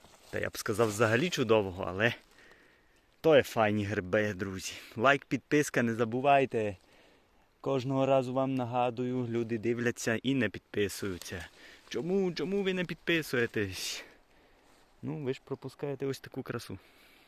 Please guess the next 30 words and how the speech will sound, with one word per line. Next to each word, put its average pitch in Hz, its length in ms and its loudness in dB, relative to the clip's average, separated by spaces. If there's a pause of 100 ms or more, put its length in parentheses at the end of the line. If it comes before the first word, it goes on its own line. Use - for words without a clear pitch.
(320)
Забираю, 143 560 -2
шукаю - 400 -6
далі. - 220 -4 (340)
Ситуація, 156 540 4
дивіться, 143 460 -2
знайшов 143 400 -2
цього, 160 340 2
вже 139 180 0
почистив. 135 720 -2 (460)
Е, 123 380 2 (200)
думав, 170 380 4
хтось - 580 2
звернув 131 640 6 (480)
синяка. 156 640 4 (360)
Тому 101 180 -10
що - 140 -8
не 113 140 0
може 123 240 -2
бути, 117 240 -10
щоб - 180 -12
білий 117 300 -4
гриб 113 200 -6 (520)
ось 104 100 -12
так 131 220 0
просто, 135 420 -2 (800)
ще - 180 -2
й 104 40 0
такий 131 280 0
великий, 120 460 0 (220)
лежав. 117 480 -2